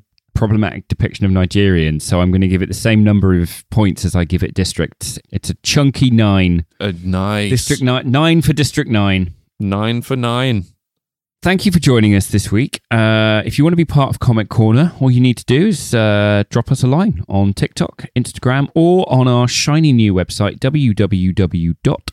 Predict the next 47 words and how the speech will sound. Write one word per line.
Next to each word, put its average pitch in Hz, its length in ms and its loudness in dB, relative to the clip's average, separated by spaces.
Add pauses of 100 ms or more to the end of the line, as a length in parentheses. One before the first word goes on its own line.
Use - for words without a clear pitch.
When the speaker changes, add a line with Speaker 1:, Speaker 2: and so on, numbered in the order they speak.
(120)
Speaker 1:
every 110 260 2
movie 104 320 2
ever 90 140 0
podcast 151 540 -4
dot 92 220 -8
com. 143 260 -2
Speaker 2:
Dot - 180 -12
com. 175 580 0
Speaker 1:
Uh, 120 160 0
join 151 220 2
the 135 80 2
Discord. 202 600 2
We 135 200 2
do 127 380 4
watch-alongs 139 720 -2
on 117 120 0
the 110 60 0
Discord. 196 640 -4 (100)
Speaker 2:
We're 113 100 -2
almost 107 380 -2
late 107 160 -2
for 113 100 -4
one 101 160 -2
right 98 160 0
now, 98 400 -2
but 110 80 -2
it 107 80 0
has 107 100 -4
been 110 160 -6
an 107 160 -8
absolute 117 460 -10
fucking 123 440 -10
pleasure 160 520 -2
to 143 120 0
hang 113 260 -2
out 107 120 0
with 98 120 -4
you 101 100 -2
this 92 220 -4
week. 98 320 -4
Thank 113 400 -6
you 113 80 -10
so - 420 -4
much 131 220 -4
for 120 80 -4
joining 95 340 0
us. 98 300 -2